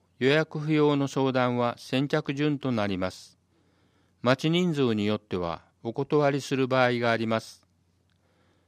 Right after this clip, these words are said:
外国人のための相談窓口、在留資格、ビザ、生活、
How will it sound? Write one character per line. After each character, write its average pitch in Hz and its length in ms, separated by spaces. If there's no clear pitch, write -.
外 147 240
国 175 320
人 143 200
の 110 100
た 117 160
め 113 140
の 95 120
相 127 280
談 127 240
窓 120 240
口、 - 340
在 123 320
留 156 180
資 - 160
格、 - 460
ビ 120 140
ザ、 101 260
生 135 320
活、 127 500